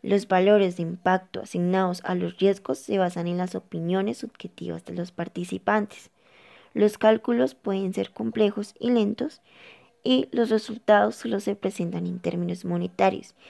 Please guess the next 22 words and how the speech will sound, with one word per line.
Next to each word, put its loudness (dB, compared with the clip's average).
y 0
pueden -4
ser -6
difíciles -4
de -6
interpretar -2
por -8
ciertas -4
personas. -16
Las 2
desventajas 4
del 0
enfoque -2
cualitativo 2
es -2
que 2
el 4
investigador 4
puede 2
no -2
estar 0
interesado 2